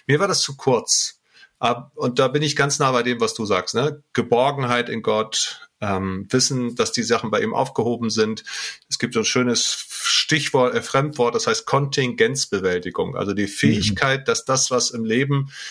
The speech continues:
Speaker 1: so unzusammenhängend, plötzlich, äh, erschütternd, ohne, ohne Zusammenhang irgendwie auf mich einfällt,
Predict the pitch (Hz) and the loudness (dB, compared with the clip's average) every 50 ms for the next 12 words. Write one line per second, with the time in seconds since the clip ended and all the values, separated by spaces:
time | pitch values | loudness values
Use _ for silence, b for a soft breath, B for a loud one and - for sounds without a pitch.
0 | B B B B - - - 123 143 - - 156 165 196 196 - - 175 135 120 | B B B B 2 4 4 2 2 0 0 0 0 0 2 0 0 0 0 2
1 | 135 135 135 139 135 131 123 120 127 127 127 127 127 120 123 - - - - 139 | 2 2 2 2 0 0 0 2 2 2 2 0 -2 -4 -4 -8 -6 0 2 2
2 | 139 139 139 - - - 131 123 123 120 120 120 - - - - - - - - | 2 2 0 -2 -2 0 2 2 2 2 2 0 -2 -4 -6 -4 -6 -6 -8 -8
3 | - - - - - - - _ - - - 117 110 - - - - 151 139 - | -10 -12 -12 -12 -14 -16 -20 _ -16 -10 -4 -2 0 2 2 2 0 0 2 2
4 | 139 127 127 127 123 123 123 123 - - - - 127 131 135 135 135 131 131 127 | 2 2 2 0 -2 -2 -4 -4 -4 -6 -2 0 2 2 2 2 2 0 0 0
5 | 120 127 127 127 127 123 120 - - - 110 120 123 127 135 123 123 120 120 120 | 0 0 0 2 0 0 0 0 -2 -2 0 0 0 0 0 0 0 -2 -2 -2
6 | 113 117 117 117 117 117 113 113 117 117 - - - 110 110 - 120 113 - - | -2 -2 -2 -2 -2 -2 -2 -2 -2 -4 -4 -2 -2 -2 -2 -2 -4 -6 -2 0
7 | 110 117 123 131 127 117 110 - - - - - 104 104 113 127 131 - | 2 2 2 2 0 -4 -6 -8 -10 -6 0 2 2 2 2 0 -2 -8